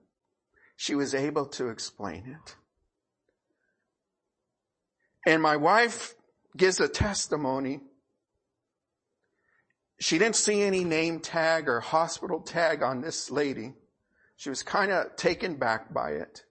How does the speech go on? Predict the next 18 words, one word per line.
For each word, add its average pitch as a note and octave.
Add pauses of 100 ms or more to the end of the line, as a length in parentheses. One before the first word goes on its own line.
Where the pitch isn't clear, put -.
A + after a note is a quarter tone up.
(1040)
Even G3
though F#3
this E3
other F3+
lady E3
was C#3
in C#3
charge D#3
of D3
the C3+
situation, C#3+ (460)
this F3+
lady D#3+
was, B2+
like, A#2+
right G#3 (520)
beside C3+ (260)
Augie, F#2+